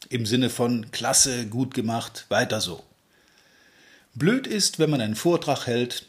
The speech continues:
vor Kunden und mitten in einem wichtigen, vielleicht auch diffizilen Thema kommt von hinten der Geschäftsführer rein und macht so eine Handbewegung mit der flachen Hand am Hals entlang und macht so hektische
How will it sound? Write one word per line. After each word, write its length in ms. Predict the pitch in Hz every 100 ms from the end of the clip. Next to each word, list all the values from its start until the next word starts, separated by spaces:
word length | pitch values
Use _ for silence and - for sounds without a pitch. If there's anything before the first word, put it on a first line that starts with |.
| -
vor 260 | - 101
Kunden 500 | - 196 202 196 196 - _ - - _ _ _ _
und 240 | 143 120
mitten 240 | 165 185 170
in 100 | 147
einem 580 | 131 127 120 113 107
wichtigen, 420 | 113 165 - 175 165
vielleicht 340 | 120 110 104
auch 100 | 95
diffizilen 600 | 170 - 143 - 143 131
Thema 520 | - 135 127 123 113 - _ - _ -
kommt 240 | 147 160
von 160 | - 117
hinten 380 | 135 175 - 131
der 100 | 107
Geschäftsführer 760 | - 175 175 - 170 151 143
rein 460 | 127 139 143 147 - _ _
und 220 | 143 104
macht 260 | 123 131 -
so 80 | 131
eine 220 | 120 -
Handbewegung 600 | 160 185 135 113 117 127
mit 140 | 120
der 80 | 117
flachen 420 | - 151 - 139
Hand 280 | 110 135 143
am 260 | 131 117 113
Hals 280 | 165 190 -
entlang 760 | 110 98 104 120 151 190 220 -
und 280 | 143 131 135
macht 260 | 143 -
so 160 | - 123
hektische 680 | 160 165 - - 135 120